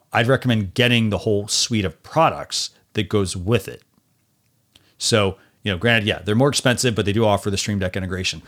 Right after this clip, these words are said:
So that's something you wanna keep in mind if you're gonna use these kinds of lights. Now, personally, I mean,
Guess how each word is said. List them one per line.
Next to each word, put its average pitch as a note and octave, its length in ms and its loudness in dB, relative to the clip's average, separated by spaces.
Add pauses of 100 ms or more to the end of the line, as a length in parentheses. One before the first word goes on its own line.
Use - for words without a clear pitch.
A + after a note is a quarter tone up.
(200)
So A#2+ 100 0
that's D#3 220 4
something E3+ 200 2
you C3 120 4
wanna A#2 160 2
keep G#2+ 240 -4
in G2 100 -2
mind A#2 520 2
if D3+ 280 2
you're C#3 160 4
gonna A#2 140 4
use G#2 340 0
these G2 140 -6
kinds F#2+ 180 -4
of G#2 60 -4
lights. G2 220 -2 (260)
Now, G#2+ 80 0
personally, E3 640 2
I - 20 4
mean, A2 280 2